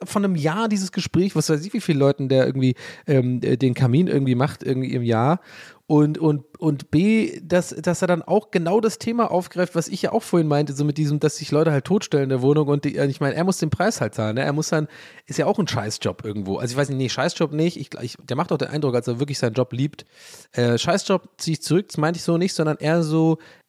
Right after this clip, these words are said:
es ist ein bisschen scheiße in dem Sinne, dass du halt wirklich halt ständig mit halt Leuten zu tun hast, die halt keinen Bock auf dich haben oder weil du halt früh morgens kommst oder halt irgendwie in fremde Wohnungen musst und so oder, oder halt eben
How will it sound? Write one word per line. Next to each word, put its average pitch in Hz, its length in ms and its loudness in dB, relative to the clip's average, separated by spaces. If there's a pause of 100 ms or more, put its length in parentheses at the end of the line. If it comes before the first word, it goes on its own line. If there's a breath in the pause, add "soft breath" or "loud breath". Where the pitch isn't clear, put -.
(120)
es - 200 -6
ist 151 120 -4
ein 170 60 4
bisschen 170 480 0
scheiße 170 500 -2
in 143 160 -2
dem 190 180 0
Sinne, 175 220 2
dass 156 180 0
du 147 100 -2
halt 139 220 0
wirklich 151 360 -2
halt 139 300 0 (1080)
ständig 156 360 0
mit 143 100 -2
halt 135 140 0
Leuten 143 180 2
zu 139 120 -10
tun 147 180 0
hast, 131 100 -2
die 135 80 2
halt 131 220 2
keinen 123 160 -2
Bock - 120 -4
auf - 120 -10
dich - 180 -12
haben 95 180 -4
oder 107 220 0
weil 120 100 2
du 117 80 2
halt 107 140 0
früh - 140 -6
morgens 104 340 -2
kommst 95 240 -8 (320 loud breath)
oder 131 180 2
halt 127 160 -2
irgendwie 131 240 -2
in 131 60 2
fremde 127 360 -2
Wohnungen 135 340 2
musst 107 240 -2
und 107 80 -8
so 104 160 -2
oder, 113 200 -2
oder 131 180 0
halt 131 140 -2
eben 135 280 -2